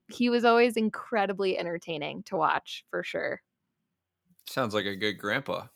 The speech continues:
Speaker 1: Yeah, yeah, he was awesome. He was a lot of fun. I, I think I got a lot of my musicianship,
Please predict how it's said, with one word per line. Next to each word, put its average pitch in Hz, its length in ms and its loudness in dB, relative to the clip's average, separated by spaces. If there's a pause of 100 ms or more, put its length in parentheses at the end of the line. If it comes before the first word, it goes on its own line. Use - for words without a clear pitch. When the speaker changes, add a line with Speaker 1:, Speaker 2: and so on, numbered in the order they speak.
(160)
Speaker 1:
Yeah, 185 460 4
yeah, 156 200 -6
he - 120 -6
was 196 160 -4
awesome. - 480 -8
He 196 100 -6
was 175 140 -4
a 175 60 -4
lot 170 420 2
of 180 60 -6
fun. 147 360 0
I, 202 340 8
I 202 120 4
think 196 240 -2
I 196 100 2
got 185 240 6
a 180 60 4
lot 180 180 4
of 196 120 -6
my 190 420 0 (380)
musicianship, 214 960 2